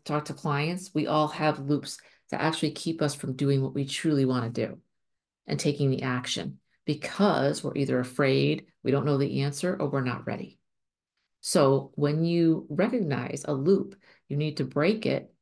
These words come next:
right? And just by saying, you know, "Okay, I recognize what I'm doing here. These actions aren't helping me, right? I'm self-sabotaging. I need to sit back down, take a couple breaths,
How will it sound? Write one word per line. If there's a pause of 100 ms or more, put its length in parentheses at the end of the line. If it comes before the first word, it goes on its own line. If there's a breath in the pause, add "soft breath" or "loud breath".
(160)
right?
And
just
by
saying,
you
know,
"Okay,
I
recognize
what
I'm
doing
here. (300 loud breath)
These
actions
aren't
helping
me, (500)
right?
I'm
self-sabotaging.
I
need
to (200)
sit
back
down, (300 loud breath)
take
a
couple
breaths,